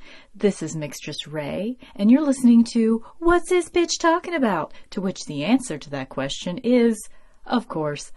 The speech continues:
Buffy, the Vampire Slayer. So, um, this episode, I am discussing I, Robot, You, Jane, which aired on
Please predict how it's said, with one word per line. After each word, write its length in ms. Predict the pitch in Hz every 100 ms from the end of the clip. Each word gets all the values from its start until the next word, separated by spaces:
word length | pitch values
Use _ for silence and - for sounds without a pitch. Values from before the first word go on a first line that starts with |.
| - -
Buffy, 640 | - 135 156 - - - - _ -
the 140 | 170
Vampire 500 | - - - - -
Slayer. 460 | - - - - - - _ - - - - -
So, 680 | - - 302 277 180 156 214
um, 480 | - 180 170 170 156
this 320 | 156 233 349 - - - - _ - _ _ -
episode, 760 | 160 - - - - - 254 - -
I 400 | - 156 160 160 -
am 340 | 156 156 143
discussing 640 | - 147 151 151 160 156 -
I, 160 | 196
Robot, 460 | 208 196 185 185 160
You, 240 | 170 185
Jane, 400 | 160 170 160 156
which 200 | 165 - -
aired 360 | 165 156 156 156
on 260 | 156 156